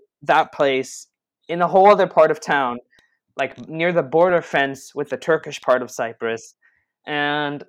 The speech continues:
I was like, "Oh gosh," and now I don't have Wi-Fi, and I'm panicking, I'm even later. So I go into some bakery, and I go in, and I'm like,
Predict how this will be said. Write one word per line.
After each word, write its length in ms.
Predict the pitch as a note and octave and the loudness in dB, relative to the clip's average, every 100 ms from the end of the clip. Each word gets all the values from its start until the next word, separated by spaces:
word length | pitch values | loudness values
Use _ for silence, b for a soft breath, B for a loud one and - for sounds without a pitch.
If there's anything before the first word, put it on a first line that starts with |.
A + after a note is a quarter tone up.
| _ - | _ -18
I 220 | D#3 D#3+ | -16 -16
was 160 | D3 | -16
like, 160 | D#3+ - | -16 -16
"Oh 140 | D3 - | -20 -18
gosh," 260 | - - D#3 | -18 -14 -8
and 80 | |
now 100 | D3+ | -4
I 60 | D#3 | -2
don't 180 | D3 C#3 | -4 -6
have 120 | C3 | -4
Wi-Fi, 560 | C#3+ D#3 D#3+ D#3+ C#3+ C#3 | 0 0 0 0 2 2
and 180 | C3+ | -2
I'm 100 | A2+ A#2 | -8 -8
panicking, 540 | D#3 D#3 D3+ D3 C3+ A#2 | -6 -4 -4 -6 -6 -6
I'm 140 | G#2+ | -8
even 260 | A#2 A2+ A2 | -10 -10 -2
later. 420 | C#3 D#3 D3 C#3 _ _ _ _ | 0 2 0 -2 _ _ _ _
So 100 | B2+ | -10
I 40 | |
go 180 | C3 D3+ | -4 -4
into 160 | E3 F3 | -4 -6
some 220 | F3 C#3 | -8 -2
bakery, 680 | D3+ D3+ D3+ C3+ A#2+ B2 _ _ _ _ _ _ _ _ _ | 0 0 0 -4 -4 -8 _ _ _ _ _ _ _ _ _
and 140 | C#3 A#2+ | -16 -14
I 80 | |
go 240 | B2 C#3+ D#3 | -8 -6 -4
in, 240 | D#3 D#3+ | -4 -6
and 120 | C#3 | -10
I'm 140 | C3+ - | -14 -14
like, 240 | D#2 - | -18 -20